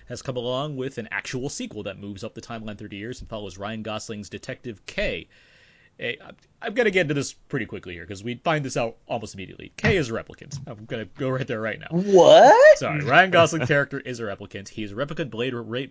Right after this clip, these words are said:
Speaker 1: Blade Runner, um, basically a machine who hunts machines, um, and he discovers a secret involving replicants that could change the world and is tasked with investigating various connections.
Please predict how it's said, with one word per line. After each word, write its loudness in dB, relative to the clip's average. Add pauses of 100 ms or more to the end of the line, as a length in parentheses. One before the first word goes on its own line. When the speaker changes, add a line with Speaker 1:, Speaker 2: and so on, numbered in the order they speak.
Speaker 1:
Blade -6
Runner, -12 (500)
um, -12 (160)
basically -10
a -12
machine -10
who -12
hunts -14
machines, -14 (420)
um, -12
and -14
he -12
discovers -8
a -8
secret -10
involving -10
replicants -12
that -14
could -10
change -8
the -10
world -10
and -14
is -18
tasked -14
with -18
investigating -14
various -14
connections. -14